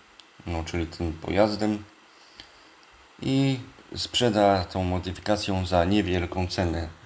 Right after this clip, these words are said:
na przykład za tysiąc dolarów. Każda modyfikacja na mojej stronie kosztuje tysiąc dolarów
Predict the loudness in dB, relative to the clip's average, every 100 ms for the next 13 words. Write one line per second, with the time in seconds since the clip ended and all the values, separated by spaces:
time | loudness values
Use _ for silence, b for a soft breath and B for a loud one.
0 | B B B B B -6 -4 -4 -4 -4
1 | -6 0 0 0 -2 0 0 -2 -4 2
2 | 4 4 0 -8 -16 -20 -20 -20 B B
3 | B B -10 -2 0 2 0 0 -2 -4
4 | -4 -2 -2 0 0 0 0 -2 -4 -2
5 | 0 -2 -6 -8 -4 -2 -2 -2 -2 -2
6 | -4 -8 -16 -6 0 4 6 4 0